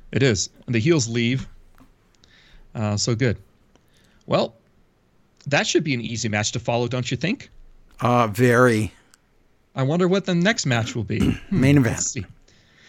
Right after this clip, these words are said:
Speaker 1: First, we get a backstage, uh, segment with the doctor examining Stu Grayson's left arm in the hallway.
Speaker 2: This was
Speaker 1: I
Speaker 2: funny. I like this.
Speaker 1: Yeah, I did too. It's funny because they're not in the medical room. They're just sitting on a crate in the hallway.
Speaker 2: Yes.
Speaker 1: <laughs> So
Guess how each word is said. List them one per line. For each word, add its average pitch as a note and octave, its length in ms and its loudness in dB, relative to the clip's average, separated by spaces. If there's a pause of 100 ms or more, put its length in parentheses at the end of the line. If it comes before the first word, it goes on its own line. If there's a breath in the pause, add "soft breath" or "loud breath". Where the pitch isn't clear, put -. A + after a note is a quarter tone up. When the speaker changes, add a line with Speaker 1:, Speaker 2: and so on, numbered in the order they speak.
(260 soft breath)
Speaker 1:
First, - 480 0
we C#3 120 -2
get C#3+ 120 2
a A#2 60 2
backstage, C3 760 -2
uh, A#2+ 120 -8
segment C3+ 360 -2
with A#2 80 -4
the - 80 -4
doctor B2+ 420 0
examining A2 520 -4
Stu C3 320 -2
Grayson's A#2+ 580 -2
left C3 240 -4
arm A#2 260 -2
in G#2+ 100 0
the G#2 100 -2
hallway. A#2 580 0
Speaker 2:
This - 180 4
was D#4 160 6
Speaker 1:
I A2+ 60 2
Speaker 2:
funny. E3 340 8
I G#2 140 2
like D#3+ 300 6
this. - 400 -8 (500)
Speaker 1:
Yeah, C#3+ 220 2
I A#2 60 0
did A#2+ 140 -2
too. G2+ 280 -6 (320)
It's D3+ 160 -2
funny A#3 180 -2
because C3+ 380 -4
they're C#3+ 240 0
not D3+ 200 -2
in C3 160 -2
the G#2+ 160 -4 (240)
medical C3 400 -2
room. G#2 140 -4
They're A2+ 140 -2
just A#2 200 -6
sitting B2+ 320 -4
on A2+ 100 -4
a G#2+ 40 -4
crate A2+ 380 -4
in A2 100 -4
the G2+ 80 -4
hallway. G#2 420 -4
Speaker 2:
Yes. B2+ 440 -4
Speaker 1:
<laughs> - 60 -20 (160)
So - 260 -6